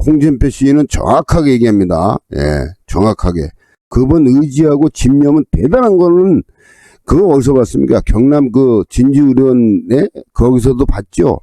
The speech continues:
또 경남 지사 시절에도 그, 어, 많은 노조, 노-, 노조를, 그 노조 쪽을, 어, 이겼던 게 바로, 예? 홍준표입니다. 이 사람 대단한 분이에요. 여러분이 더 잘 알기 때문에 굳이 뭐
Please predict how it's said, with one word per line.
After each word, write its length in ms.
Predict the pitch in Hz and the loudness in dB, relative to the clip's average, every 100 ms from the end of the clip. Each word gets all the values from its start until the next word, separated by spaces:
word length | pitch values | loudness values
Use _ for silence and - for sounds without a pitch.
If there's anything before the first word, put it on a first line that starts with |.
| - - | -12 -6
또 140 | 90 | -4
경남 720 | - 110 123 131 135 131 131 123 | -2 0 2 2 2 2 0 0
지사 260 | - 120 120 | 0 0 0
시절에도 600 | 110 123 120 120 135 139 | -2 0 2 0 0 -2
그, 360 | - 131 127 - _ _ _ _ _ | 0 2 2 -2 _ _ _ _ _
어, 160 | 98 117 | -2 0
많은 460 | 98 104 127 123 | 0 0 2 2
노조, 360 | 107 120 123 127 123 113 | 2 2 2 2 2 0
노-, 220 | 107 117 117 | 0 0 2
노조를, 800 | 104 123 135 131 131 143 107 73 _ - - - _ | 0 0 2 2 2 2 0 -2 _ -20 -20 -20 _
그 400 | 101 101 98 95 | 0 2 2 2
노조 840 | 123 131 135 123 117 113 104 95 - | 2 2 2 2 2 2 2 0 -4
쪽을, 600 | - 127 123 123 117 117 110 110 135 | -2 0 2 2 2 2 2 2 0
어, 60 | - - _ | -4 -14 _
이겼던 580 | 101 113 127 - 135 117 | -2 0 0 0 0 2
게 100 | 127 | 2
바로, 480 | 120 107 120 101 64 _ _ _ 87 | 2 2 2 0 -2 _ _ _ -2
예? 140 | 117 160 214 _ _ _ _ | 0 -2 -8 _ _ _ _
홍준표입니다. 680 | - 135 131 120 117 107 87 | -2 0 0 -2 -2 -2 -2
이 100 | 87 | -2
사람 240 | 95 127 147 - | 0 0 0 -4
대단한 640 | - - 110 151 214 226 175 | -6 -4 -2 0 2 2 2
분이에요. 800 | 170 120 90 87 117 135 107 | 2 2 0 0 0 2 2
여러분이 340 | 110 123 160 214 | 2 2 2 0
더 140 | - | 0
잘 220 | 180 147 104 | -2 -2 -4
알기 180 | 123 165 | -4 -2
때문에 420 | 160 131 98 127 | 0 0 0 -2
굳이 340 | - 123 156 | -2 0 2
뭐 420 | 135 135 135 101 | 2 2 2 0